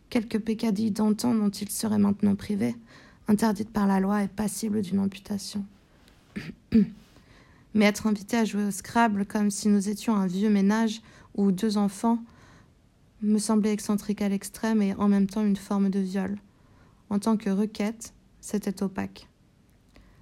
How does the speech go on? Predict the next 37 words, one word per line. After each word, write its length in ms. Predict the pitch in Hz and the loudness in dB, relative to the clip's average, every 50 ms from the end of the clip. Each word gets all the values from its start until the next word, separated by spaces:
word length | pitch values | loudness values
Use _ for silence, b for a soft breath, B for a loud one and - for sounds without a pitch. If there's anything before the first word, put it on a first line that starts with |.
| b b b | b b b
C'est 140 | - - 220 | -6 -4 -4
pourquoi, 320 | 214 - 214 220 - 254 | -2 -2 -4 0 2 2
en 80 | 254 233 | 2 4
quittant 240 | 240 226 208 220 | 2 0 -2 0
la 140 | 208 208 202 | 0 0 -2
pièce, 340 | 202 - - 240 233 226 - | -4 -2 -2 -2 -2 -2 -2
je 80 | - 208 | 0 0
ne 80 | 208 | 0
comprenais 440 | 196 - 208 202 - - 208 202 202 | 2 2 0 -2 0 0 0 0 0
pas 140 | 202 220 208 | -2 -2 -2
bien 160 | 202 214 214 | 0 -2 -2
ce 140 | 208 - 208 | -2 -4 -6
qu'il 180 | 202 - 208 | -4 -2 -4
désirait, 520 | 190 202 202 196 190 - 202 196 208 214 214 | -2 0 -2 -2 0 0 -2 0 0 2 2
ni 160 | 208 196 190 | 2 0 0
pourquoi, 400 | 190 - 202 196 - - 208 214 | -2 -6 -14 -12 -6 -4 -4 -4
si 280 | 202 - - - 208 196 | -4 -6 -8 -6 -6 -6
je 80 | - | -6
pouvais 280 | - - 208 202 208 202 | -8 -8 -6 -6 -4 -2
combler 280 | - 208 196 190 214 | 0 0 0 2 2
une 120 | 208 202 196 | 2 2 2
partie 320 | - 196 196 196 - 208 | 0 -2 -4 -4 -6 -10
de 20 | - | -8
ce 140 | - - | -6 -6
désir. 560 | 190 180 196 190 185 - 196 202 208 202 - _ b b b b b b b b b b b b b b b b | -4 -4 -4 -4 -4 -4 -6 -6 -6 -8 -12 _ b b b b b b b b b b b b b b b b
Pour 160 | - 214 208 | -4 -4 -4
qu'il 140 | - - 214 | 0 2 2
y 60 | 220 | 4
ait 40 | 214 | 4
négociation, 720 | 214 214 208 208 208 202 - 214 208 202 - - 233 233 | 4 4 4 2 0 -2 -2 -4 -4 -4 -2 0 2 2
les 80 | 220 208 | 2 2
conditions 480 | - 208 202 196 202 196 - - 208 | 0 0 0 0 0 -4 -2 0 0
de 40 | 202 | 0
l'échange 420 | 196 196 196 - - 220 220 208 | 0 0 -2 -2 0 0 0 0
doivent 180 | 208 196 196 196 | -2 -4 -4 -4
être 440 | - 202 196 196 - - 196 190 190 196 | -4 -4 -4 -4 -4 -4 -4 -4 -4 -6
fixées. 500 | - - - 208 - - - 202 196 | -8 -10 -10 -10 -10 -8 -6 -6 -6